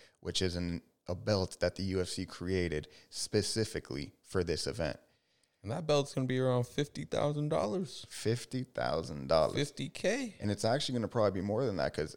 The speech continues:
Speaker 1: if the U F C stays to its word, which I doubt, it's gonna be a one of one. There's not gonna be another one.
Speaker 2: Mm.
Speaker 1: You know, there's never gonna be another B M F belt in circulation.
Speaker 2: Mm-hmm.
Speaker 1: So they got the one of one.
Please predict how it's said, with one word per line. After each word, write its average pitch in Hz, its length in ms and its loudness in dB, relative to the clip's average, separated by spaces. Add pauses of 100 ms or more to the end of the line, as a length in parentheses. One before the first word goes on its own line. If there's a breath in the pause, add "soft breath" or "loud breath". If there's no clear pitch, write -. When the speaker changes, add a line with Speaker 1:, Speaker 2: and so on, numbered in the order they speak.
Speaker 1:
if 110 180 2
the - 100 -6
U 110 140 4
F 104 80 2
C 107 240 -4
stays 101 420 0
to 95 120 -2
its - 160 -4
word, 120 220 0
which 95 180 -4
I - 60 -4 (100)
doubt, 110 340 0
it's - 160 -8
gonna 90 180 -4
be 78 160 0
a 69 60 4
one 76 320 0
of 85 160 -4
one. 82 300 0 (240)
There's 90 180 -2
not 92 200 2
gonna 87 160 -2
be 92 180 0
another 62 360 -2
one. - 220 -10
Speaker 2:
Mm. 92 400 -2
Speaker 1:
You 92 60 0
know, 90 160 4
there's 87 180 2
never 95 220 4
gonna 85 160 -2
be 101 160 2
another 87 300 0
B 90 240 -2
M 87 160 0
F 92 200 0
belt 87 200 2
in 87 80 -6
circulation. 95 760 0 (140)
Speaker 2:
Mm-hmm. 87 300 0 (300 soft breath)
Speaker 1:
So - 200 -4
they 98 140 2
got 92 180 4
the - 100 0
one 95 440 0
of 85 260 -2
one. 80 480 -2